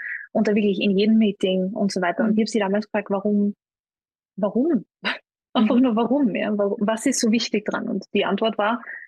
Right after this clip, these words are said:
Speaker 1: "Weil es unser größter Kunde ist." Stimmt. Ich hab's trotzdem nicht so gesehen. Das hat mich so
Speaker 2: Mhm.
Speaker 1: richtig geärgert. Also
Speaker 2: Mhm.
Speaker 1: da habe ich auch
Speaker 2: Mhm.
Speaker 1: einen Wert in mir gespürt, weil ich mir
Speaker 2: Mhm.
Speaker 1: gedacht habe, "Warum ärgert mich das gerade so? Ich
Speaker 2: Mhm.
Speaker 1: möchte dort nicht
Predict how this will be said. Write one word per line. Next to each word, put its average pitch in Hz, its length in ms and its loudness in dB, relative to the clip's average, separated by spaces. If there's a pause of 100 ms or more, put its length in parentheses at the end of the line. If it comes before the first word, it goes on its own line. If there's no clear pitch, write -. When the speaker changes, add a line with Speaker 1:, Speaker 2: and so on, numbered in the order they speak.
(160)
Speaker 1:
"Weil 202 100 0
es 196 100 -2
unser 208 180 2
größter 208 360 -2
Kunde 262 360 0
ist." - 300 -8 (1160)
Stimmt. 262 440 -2 (560)
Ich 220 120 0
hab's 208 140 -6
trotzdem 226 380 -2
nicht 190 160 -6
so 370 100 -4
gesehen. - 340 -4
Das 202 100 -6
hat 226 120 -2
mich 226 100 2
so 233 80 4
Speaker 2:
Mhm. 254 60 2
Speaker 1:
richtig 226 260 0
geärgert. 202 420 -2
Also 208 180 0
Speaker 2:
Mhm. 214 40 0
Speaker 1:
da 226 80 -2
habe 240 160 -2
ich 214 60 2
auch 226 60 2
Speaker 2:
Mhm. 220 60 0
Speaker 1:
einen 208 300 0
Wert 226 320 0
in 254 200 0
mir 254 160 2
gespürt, 254 500 -4
weil 220 100 4
ich 220 40 0
mir 196 80 -2
Speaker 2:
Mhm. - 80 -4
Speaker 1:
gedacht - 120 -16
habe, 208 100 -8
"Warum 262 200 -6
ärgert 294 300 -6
mich 190 140 -12
das - 160 -10
gerade - 300 -12
so? - 180 -12
Ich 208 140 0
Speaker 2:
Mhm. 196 100 2
Speaker 1:
möchte 220 320 2
dort 262 180 -2
nicht 240 140 -4